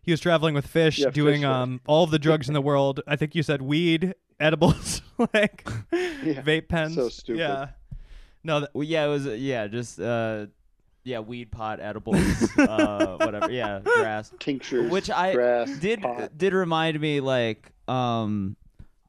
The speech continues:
Speaker 3: I, I feel like, um, I feel like early on in your career,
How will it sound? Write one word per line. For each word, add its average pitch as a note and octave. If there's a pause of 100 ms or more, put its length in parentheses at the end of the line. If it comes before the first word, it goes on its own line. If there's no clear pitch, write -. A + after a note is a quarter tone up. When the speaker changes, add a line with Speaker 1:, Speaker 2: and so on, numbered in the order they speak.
(200)
Speaker 3:
I, C#3+ (180)
I D3
feel F3
like, E3+ (720)
um, A#2+ (1200)
I C#3+
feel F3+
like E3 (100)
early D#3+
on D3
in C#3
your C3+
career, B2+